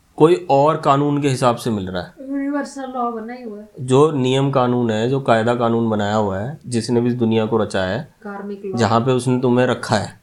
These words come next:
Speaker 1: शरीर के अंदर, वहाँ पे उसके कानून के हिसाब से उसको उसका फल मिलता है।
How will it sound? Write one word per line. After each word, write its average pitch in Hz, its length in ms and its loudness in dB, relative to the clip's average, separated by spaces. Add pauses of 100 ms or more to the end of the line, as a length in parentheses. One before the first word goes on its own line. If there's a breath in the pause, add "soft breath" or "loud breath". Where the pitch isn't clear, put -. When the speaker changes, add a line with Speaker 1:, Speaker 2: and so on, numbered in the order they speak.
(180)
Speaker 1:
शरीर 117 440 2
के 120 140 2
अंदर, 104 360 0 (680)
वहाँ 120 540 2
पे 156 540 2
उसके 143 320 -2
कानून 139 420 2
के 143 100 2
हिसाब 120 380 2
से 139 100 -2
उसको 131 260 0
उसका 123 200 -2
फल 113 180 0
मिलता 101 340 -6
है। - 140 -12